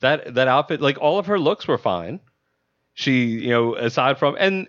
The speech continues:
and honestly, that getting caught up in the dress, that could have been editing. We don't know. Like, we don't see the raw, uncut footage to see how this thing actually went.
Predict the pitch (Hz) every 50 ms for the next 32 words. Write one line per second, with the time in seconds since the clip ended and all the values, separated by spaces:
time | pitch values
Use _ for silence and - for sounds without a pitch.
0 | _ - 202 196 190 - 196 196 196 196 175 - 175 160 170 165 156 143 139 156
1 | 151 151 135 - 143 135 135 135 135 131 123 120 117 104 113 113 113 110 107 -
2 | - - _ _ _ _ _ _ _ _ - - 120 120 120 - - 127 117 117
3 | 113 85 98 104 104 104 101 101 101 117 170 196 165 190 180 165 143 135 127 123
4 | 123 123 127 131 131 175 190 180 170 143 117 - - 135 117 110 104 101 113 107
5 | 104 101 98 - 117 107 - 120 107 - - - 101 98 101 95 95 95 92 95
6 | - - _ - - - - - 139 123 - 135 123 120 123 117 110 104 110 110
7 | - - 110 104 104 98 95 92 - - 101 92 90 90 92 87 80 - - _
8 | - -